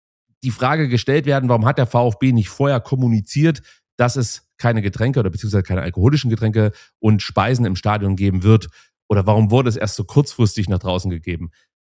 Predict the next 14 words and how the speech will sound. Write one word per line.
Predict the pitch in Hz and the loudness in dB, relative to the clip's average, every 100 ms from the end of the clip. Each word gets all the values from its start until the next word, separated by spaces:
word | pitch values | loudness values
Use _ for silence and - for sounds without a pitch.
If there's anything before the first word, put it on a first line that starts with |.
| _ _ _ _ _ _ _ | _ _ _ _ _ _ _
Ich | - | -8
kann's | - 180 156 | -4 -4 -2
natürlich | 147 139 | -2 -2
hier | - 156 | -2 -2
nicht | 151 135 - | -2 -6 -4
hundert | 170 202 - | -2 -2 -2
Prozent | 123 - 120 107 - _ | -4 -4 -4 -6 -12 _
beantworten, | 117 107 104 113 117 107 | -6 -4 -2 -2 -2 -2
aber | 107 | 0
für | 113 | 4
mich | 113 139 180 - - _ _ | 6 4 2 -8 -20 _ _
scheint | - - - 113 170 - | -18 -8 -4 -2 -4 -6
es | 107 - | -6 0
so, | 113 117 160 | 2 4 0